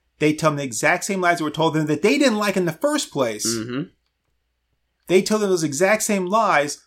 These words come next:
Speaker 1: Why? Because misery loves company. Because it was done to me and I'm gonna do it to you.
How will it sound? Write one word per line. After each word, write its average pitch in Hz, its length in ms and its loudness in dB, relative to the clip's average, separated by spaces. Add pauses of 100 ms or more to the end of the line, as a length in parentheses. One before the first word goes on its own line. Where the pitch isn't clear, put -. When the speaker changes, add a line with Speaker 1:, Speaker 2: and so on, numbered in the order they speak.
(100)
Speaker 1:
Why? 202 520 2 (140)
Because 185 320 -2
misery 185 400 2
loves 165 260 0
company. 127 480 -6 (120)
Because 160 240 0
it 165 60 4
was 135 180 0
done 214 280 2
to 240 120 -2
me 185 240 4
and 156 100 -4
I'm 160 120 2
gonna 165 180 2
do 156 220 4
it 156 120 -2
to 160 80 -2
you. 127 360 -2